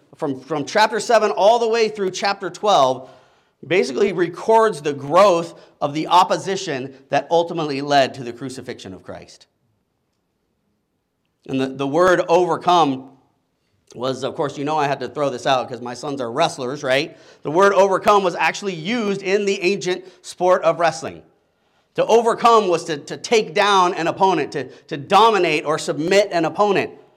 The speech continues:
And in this context, what we're being told is that the light of Christ has never been overpowered.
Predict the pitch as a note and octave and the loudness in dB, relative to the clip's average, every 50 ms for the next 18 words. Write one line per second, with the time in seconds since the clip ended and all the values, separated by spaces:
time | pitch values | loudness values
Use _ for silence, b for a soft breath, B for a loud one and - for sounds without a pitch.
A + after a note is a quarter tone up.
0 | _ _ _ _ _ _ _ _ _ _ _ - - E3+ F3 E3 E3 F3 A#3 - | _ _ _ _ _ _ _ _ _ _ _ -4 -2 0 0 0 2 2 2 2
1 | G3 - - G#3 F#3 F3+ E3 D3 E3 C#3+ C#3+ C#3+ C#3+ - - - _ _ _ _ | 2 -2 0 2 2 2 2 2 2 2 2 2 0 -6 -14 -20 _ _ _ _
2 | _ _ _ _ _ _ _ _ _ - E3 A#3+ A3 G#3+ G3+ G3 G3+ G3 F#3 F3 | _ _ _ _ _ _ _ _ _ -6 -6 -2 0 -2 2 2 2 2 2 0
3 | E3 G3+ G3+ F3+ E3 D#3 D3+ C3+ B2+ D3+ C#3 - C#3 B2+ B2 C3+ D3+ E3 G3+ B3 | 0 0 2 2 2 2 -2 -4 -4 -6 -6 -4 -4 -4 -4 -2 0 0 0 0
4 | - - F#3 F#3+ D#3+ C3 - - G3 D3 B2+ B2 B2 A#2+ - b b b b b | -2 -4 -6 -6 -6 -8 -4 0 0 0 0 0 -4 -10 -14 b b b b b
5 | b _ - - B2 B2+ C#3 D3+ E3+ F#3+ F3+ D3+ C3+ B2 G#2+ A#2 A2 G#2+ G#2 G#2+ | b _ -12 -12 -10 -8 -6 -6 -4 -6 -6 -6 -6 -6 -6 -6 -8 -8 -8 -10
6 | G#2+ G#2+ G2+ G#2+ F#2+ F2 D#2+ D#2+ D2+ E2 | -10 -12 -10 -10 -12 -12 -12 -16 -20 -20